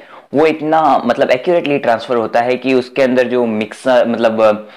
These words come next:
अ, चेंजिंग हो सके, मतलब जो भी डेटा ख़राब हो सके, उसकी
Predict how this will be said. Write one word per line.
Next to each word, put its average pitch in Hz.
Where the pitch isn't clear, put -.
अ, 110
चेंजिंग 143
हो 127
सके, 117
मतलब 113
जो 113
भी 120
डेटा 113
ख़राब 135
हो 135
सके, 131
उसकी 120